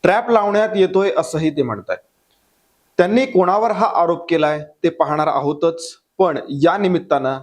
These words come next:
काही घडामोडी तुम्हाला आठवतायत का? आपल्याकडे जसं मराठा आंदोलन झालं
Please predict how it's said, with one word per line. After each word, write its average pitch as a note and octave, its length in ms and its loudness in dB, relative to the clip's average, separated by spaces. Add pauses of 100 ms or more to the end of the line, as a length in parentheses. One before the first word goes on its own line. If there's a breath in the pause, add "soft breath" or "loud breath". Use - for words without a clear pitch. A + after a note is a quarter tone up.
(100)
काही D#3 200 0
घडामोडी D#3+ 460 0
तुम्हाला F#3 280 -2
आठवतायत E3 460 -4
का? E3 100 -8 (520 loud breath)
आपल्याकडे A3+ 440 2
जसं A#3 340 2
मराठा F3+ 420 0
आंदोलन F#3 360 0
झालं C#3 400 -2